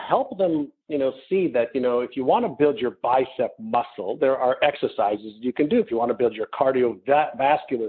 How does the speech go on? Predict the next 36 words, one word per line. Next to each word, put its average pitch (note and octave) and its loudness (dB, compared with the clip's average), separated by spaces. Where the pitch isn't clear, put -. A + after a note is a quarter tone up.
system, B2+ -6
you A#3 6
know, F#3 4
there F#3 2
are F#3 0
different F#3 -2
exercises D#3+ 0
you D3 -10
can C#3+ -6
do F3+ 0
to C#3 -2
build B2+ -4
your B2+ -6
cardiovascular A#2+ -2
system. B2+ 0
But E3 4
then B3+ 4
to B3+ -4
make F3 -4
the C3 -4
leap C#3 -4
from B2 2
our B2 4
physical F3+ 0
muscles A#2 -6
to C3 0
our, A#2 2
what A2+ 0
I A2 -4
call A#2 -2
our A2+ 0
neuromuscles, B2+ 0
that B3+ 4
was D4 0
the F3 0
biggest, E3 -2